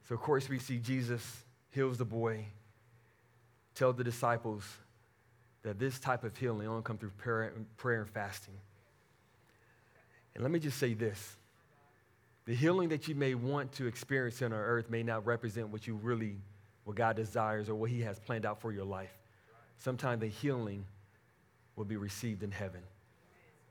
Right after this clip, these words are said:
We need to shift our lens. We need to begin to look at what God and how God operates.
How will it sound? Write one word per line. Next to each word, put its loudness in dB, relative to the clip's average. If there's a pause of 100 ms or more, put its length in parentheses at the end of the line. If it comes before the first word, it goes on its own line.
(1900)
We -4
need 0
to -2
shift 0
our 4
lens. 2
We -2
need 0
to -2
begin 0
to -2
look 2
at 0
what 4
God 4
and -2
how 0
God 2
operates. -4